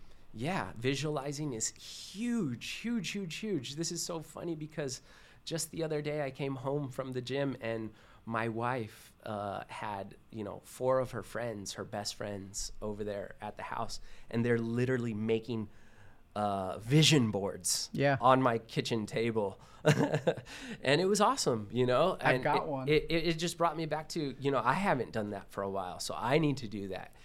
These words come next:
Speaker 1: And I'm every day now looking at her, her vision board, you know, and I can see it's clear cut. There it is, right there. It's staring you in the face every day when you wake up, and it helps you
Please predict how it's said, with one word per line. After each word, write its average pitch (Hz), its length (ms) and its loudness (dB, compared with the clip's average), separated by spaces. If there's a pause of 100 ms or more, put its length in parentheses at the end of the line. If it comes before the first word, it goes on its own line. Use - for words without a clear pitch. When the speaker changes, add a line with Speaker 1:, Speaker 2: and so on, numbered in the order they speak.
(180)
Speaker 1:
And 117 200 0
I'm 131 420 2 (300)
every 131 240 0
day 135 240 0
now 117 260 0
looking 123 340 -2
at 117 140 -2
her, 113 480 2 (380)
her 120 260 2
vision 131 400 2
board, 110 440 0
you 110 220 -2
know, 107 280 0
and 110 140 -2
I 113 80 -4
can 113 220 -4
see 123 480 -4 (600)
it's - 360 -4 (180)
clear 147 600 4 (240)
cut. 131 400 0 (1000)
There 127 300 4
it 127 80 4
is, 139 320 2
right 120 240 0
there. 135 240 0
It's - 200 -4
staring 123 400 2
you 123 140 2
in 117 100 0
the 104 60 -4
face 120 440 -4
every 117 220 -2
day 113 180 0
when 110 140 -4
you 104 120 -6
wake 98 280 -6
up, 123 360 -4
and 98 300 -6
it 98 240 -10
helps - 360 -4
you 101 200 -6